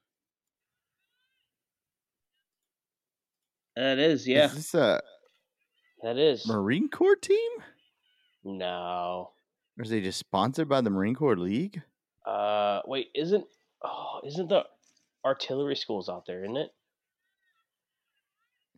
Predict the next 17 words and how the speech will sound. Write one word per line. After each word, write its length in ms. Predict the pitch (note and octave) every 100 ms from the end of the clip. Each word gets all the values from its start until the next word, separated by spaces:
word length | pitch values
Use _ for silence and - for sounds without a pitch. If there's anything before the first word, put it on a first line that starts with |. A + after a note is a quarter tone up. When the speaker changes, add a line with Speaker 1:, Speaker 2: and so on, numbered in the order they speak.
| _ _ _ _
Speaker 2:
Those 240 | - D3 D3
aren't 160 | B2+
Marines, 340 | G#2+ G#2 C3+ A2
though, 180 | G2+ F#2
'cause 180 | G2+ F#2+
you 80 | A2+
cannot 380 | - A#2 A2+
be 100 | G#2+ F#2+
that 200 | F#2 D2
fat. 360 | - F#2+ - _ _
And 220 | - - - _ _ _ _ _
we 80 | G#2+
can't 260 | - D#3+ A#2
have 160 | A#2
hair 220 | - C#3
like 220 | C3+ A2+ -
that. 340 | C3 A#2